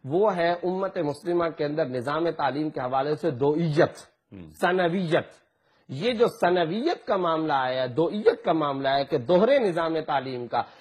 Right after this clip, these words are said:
Speaker 1: कि दीनी निजाम को अलग कर दिया गया, दुनियावी निजाम तालीम को अलग कर दिया गया, कुरान और सुन्नत के अंदर इसकी कोई नजीर और मिसाल मौजूद नहीं है।
Speaker 2: ठीक।
Speaker 1: एतराफ करना चाहिए,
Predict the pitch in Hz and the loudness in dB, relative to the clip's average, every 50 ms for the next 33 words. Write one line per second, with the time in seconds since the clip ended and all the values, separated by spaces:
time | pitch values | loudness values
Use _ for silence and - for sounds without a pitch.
0 | - - - 175 147 123 117 160 185 220 247 262 254 226 202 165 190 196 202 202 | -12 -4 -2 -2 -2 0 -2 0 0 2 2 2 4 2 2 2 2 2 0 0
1 | 196 175 196 165 160 180 196 180 - 202 185 180 180 185 190 185 180 170 170 185 | 0 0 2 2 2 2 0 -2 -2 -4 -4 -4 -4 -2 -2 -2 -2 -2 -2 -2
2 | 185 185 180 160 131 135 139 143 143 139 147 165 196 247 220 180 156 170 175 175 | -2 -2 -2 -2 -4 -4 -4 -2 -2 0 -2 -2 -2 -2 -2 0 0 0 0 0
3 | 175 165 170 170 156 151 160 160 147 156 147 147 151 143 - 151 139 139 143 147 | -2 -2 -2 -2 -4 -2 -4 -6 -4 -4 -4 -4 -4 -6 -6 -8 -6 -6 -6 -6
4 | 147 147 151 151 147 147 - 151 160 170 175 190 226 262 277 262 - - 202 202 | -4 -4 -4 -4 -4 -6 -2 0 0 2 2 2 4 4 4 2 2 0 -4 -4
5 | 208 208 196 196 - 202 185 180 180 160 151 - - 175 151 - - 185 185 190 | -2 -4 -4 -4 -4 -6 -4 -2 -2 -2 -4 -4 -4 -6 -6 -4 -2 0 0 2
6 | 170 151 135 139 147 135 127 120 117 113 104 - - 104 104 101 98 95 - 98 | 2 0 0 -2 -4 -4 -4 -6 -6 -8 -10 -12 -14 -14 -14 -14 -16 -18 -20 -20
7 | 95 - 98 104 107 107 110 107 _ _ _ _ _ _ _ _ - 165 160 160 | -20 -20 -20 -20 -18 -18 -18 -18 _ _ _ _ _ _ _ _ 2 2 2 4
8 | 175 170 175 196 214 208 - - 196 190 202 196 185 185 185 190 185 180 185 196 | 2 2 4 2 2 0 -2 -6 -6 -6 -4 -6 -6 -6 -6 -6 -4 -4 -2 -4
9 | 196 196 | -4 -4